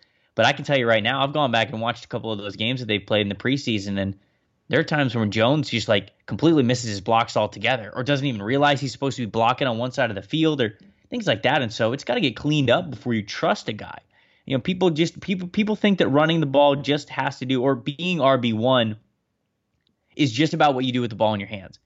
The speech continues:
and it's not. It's just not. You've gotta be a complete running back. You've gotta be more than that. And right now,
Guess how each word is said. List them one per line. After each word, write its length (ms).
and 100
it's 140
not. 320
It's 180
just 200
not. 260
You've 240
gotta 380
be 180
a 40
complete 400
running 260
back. 220
You've 100
gotta 220
be 80
more 240
than 120
that. 180
And 100
right 180
now, 300